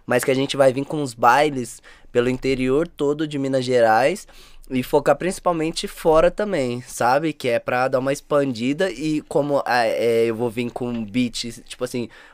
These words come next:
muito pique B H, muita M-, M T G, tá ligado? Mas mais focado em expandir mesmo, desde beat Mandelão até o beat B H mesmo, cento e trinta, tá ligado? Girando tudo,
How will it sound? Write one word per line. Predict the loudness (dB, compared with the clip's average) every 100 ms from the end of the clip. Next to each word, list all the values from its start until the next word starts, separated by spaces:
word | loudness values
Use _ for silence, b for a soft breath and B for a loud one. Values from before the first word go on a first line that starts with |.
| B
muito | -2 -2 -2
pique | -6 -4
B | 2
H, | 4 4 0
muita | -4 -6 -4 -4 -6 -6
M-, | -4 -2 -4 -8 -10 -8
M | -8 -8
T | -6 -6
G, | -6 -8
tá | -10
ligado? | -6 -4 -2
Mas | -2 -4 -8 B B B
mais | 0 2 2
focado | 2 0 2 4 2 0 -10 b b
em | -4
expandir | -4 -2 0 0 0 -4
mesmo, | 0 0 -2 -8 -12 -10
desde | 0 0 0 -4
beat | -4 -4 -4
Mandelão | -2 0 2 4 6 4 2 -2
até | -2 0 2 4 4
o | 2
beat | -2 -6 -8 -6
B | 2
H | 4 4 2
mesmo, | 0 -2 -4
cento | -10 -12 -14
e |
trinta, | -12 -8 -8 -10 -14 b b -6
tá | 0
ligado? | 2 2 0
Girando | -6 -4 -4 -6
tudo, | _ -10 -10 -10